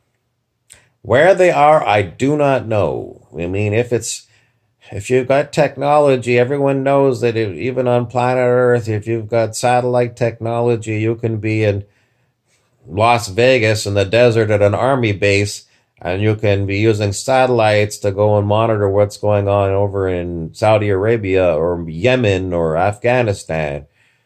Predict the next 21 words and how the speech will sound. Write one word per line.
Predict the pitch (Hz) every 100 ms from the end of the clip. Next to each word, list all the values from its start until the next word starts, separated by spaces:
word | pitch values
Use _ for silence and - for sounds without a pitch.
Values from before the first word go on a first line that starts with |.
| _ _ _ _ _ _ _ _ _ _ _ _ _ -
So, | - 107 123 120
you | 101 123
know, | 127 127
the | 127
technologies | 127 139 135 135 139 143 131 120
are | 120
very | 117 131 131 131
advanced, | 123 127 139 127 117 101 - - _ _ _ _ _ - _ _ _
and | - 95 104 101 101
you | 113
can | 113 113
have | 110 107
very | 98 117 120
stupid | 107 - - - - 147 143 120 104
people, | 131 135 127 113 107 107 - _ _ _ -
you | 95
know, | 101 98 101
that | 101
are, | 98 98 87
that | 92 98
are | 98 95 95